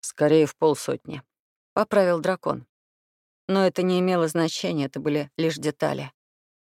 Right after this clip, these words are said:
То есть все драконы, что обрели вторую крылатую форму, защищены от поглощения сил своими женщинами?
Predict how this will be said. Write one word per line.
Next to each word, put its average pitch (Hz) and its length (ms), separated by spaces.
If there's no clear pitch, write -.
То 220 220
есть 185 320
все - 320
драконы, 170 720
что - 260
обрели 180 300
вторую 170 500
крылатую 165 560
форму, 165 460
защищены 190 880
от 165 140
поглощения 185 580
сил 196 220
своими 170 340
женщинами? 151 600